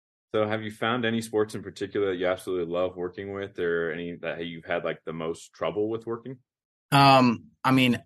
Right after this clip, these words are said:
Speaker 2: it's easy for me to relate what we do in the weight room to baseball because I played. So that's the easiest, um, I wouldn't say most enjoyable 'cause every team has, like, their own kind of quirks. Like,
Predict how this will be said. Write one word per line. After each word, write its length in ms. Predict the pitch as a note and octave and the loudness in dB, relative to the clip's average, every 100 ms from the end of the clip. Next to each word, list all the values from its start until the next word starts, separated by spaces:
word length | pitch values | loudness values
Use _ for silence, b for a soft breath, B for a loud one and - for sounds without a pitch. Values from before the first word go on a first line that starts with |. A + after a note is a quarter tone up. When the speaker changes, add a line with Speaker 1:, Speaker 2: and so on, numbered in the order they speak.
| _ _ | _ _
Speaker 2:
it's 180 | - A2+ - | -6 -6 2
easy 300 | C#3+ C#3+ D#3 | 4 4 2
for 160 | D3+ | 2
me 200 | C#3 C3+ | 4 4
to 160 | C3+ B2+ | 0 -4
relate 520 | A2+ A2 A2+ A#2 - - _ | -4 0 0 0 -4 -12 _
what 400 | - G#2+ A#2 A2+ | -8 0 0 0
we 280 | A2 G#2+ A2 | 0 2 2
do 340 | G#2+ A2 A2 A2 | 4 4 6 4
in 80 | |
the 80 | G#2+ | 4
weight 240 | G2 G2+ G2 | 4 0 0
room 380 | A2 A2 G#2+ A2 - - | 0 2 0 0 -2 0
to 480 | G#2 G#2 G#2 G#2+ G#2+ - _ | 2 4 4 2 0 -10 _
baseball 500 | G#2+ G#2 G#2+ B2 C3 | -2 0 0 -2 -2
because 260 | A#2 A2 | -4 -2
I 80 | A2 | -2
played. 400 | G2+ - E2+ - - _ _ _ _ _ _ _ | -2 -6 -8 -10 -20 _ _ _ _ _ _ _
So 100 | - | 6
that's 220 | B2 C3 | 8 8
the 120 | C3 - | 4 2
easiest, 800 | A#2+ A#2+ A#2 A#2 A2+ - - - _ - | 0 2 4 4 6 2 0 -8 _ -4
um, 580 | G#2 G#2 G2+ G2 G2 - _ | 0 2 0 0 -4 -10 _
I 60 | G#2+ | -4
wouldn't 220 | A#2+ A#2 | 0 4
say 100 | C#3+ | 4
most 240 | C3 B2 | 4 2
enjoyable 440 | B2 G#2+ A2 A2 A2 | 2 2 2 2 0
'cause 180 | G#2+ G#2+ | -2 -2
every 220 | G#2 G#2+ | 0 0
team 320 | - A2 G#2+ | -2 0 0
has, 380 | G#2 G#2 G2+ G2+ | 0 -2 0 -2
like, 200 | G#2 G#2 | -4 -4
their 200 | G#2 G2+ | -2 0
own 280 | G2 G2 F#2+ | 0 0 -2
kind 180 | G2+ | -4
of 80 | F#2+ | -4
quirks. 420 | - - D2+ - | -4 -6 -6 -4
Like, 260 | F#2+ G2 F#2+ | -4 -4 -6